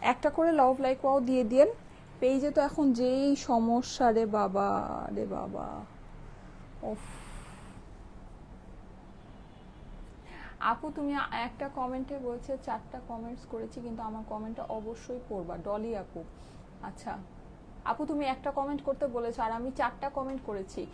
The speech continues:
কিন্তু আমার কমেন্টটা অবশ্যই পড়বে। আচ্ছা, ডলি আপু লিখেছে, আচ্ছা, ঠিক আছে, আমি একটা কমেন্ট করতে বলেছি, আপনি চারটা করেছেন। আচ্ছা, thank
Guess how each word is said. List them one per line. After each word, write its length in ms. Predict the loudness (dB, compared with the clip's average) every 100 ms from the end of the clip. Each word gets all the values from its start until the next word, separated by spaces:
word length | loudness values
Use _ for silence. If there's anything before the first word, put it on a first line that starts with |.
| -14 -18 -6
কিন্তু 180 | -2 0
আমার 340 | 0 -2 -2
কমেন্টটা 500 | -2 -2 -2 -4 -4 -6
অবশ্যই 460 | -4 -4 -4 -4 -4
পড়বে। 360 | -2 -4 -4 -6
আচ্ছা, 200 | -8 -6
ডলি 360 | 0 2 4 4
আপু 240 | 4 2 0
লিখেছে, 460 | 0 0 -2 0
আচ্ছা, 200 | -2 -2 -2
ঠিক 140 | -2
আছে, 220 | -2 0 2
আমি 220 | 2 0
একটা 200 | -2 0
কমেন্ট 280 | 2 2 0
করতে 180 | -2
বলেছি, 320 | 0 0 0 0
আপনি 260 | 0 -4 0
চারটা 300 | 0 0 -6
করেছেন। 420 | -4 -4 -4 -4
আচ্ছা, 280 | -6 -6 -4
thank 280 | 2 2 2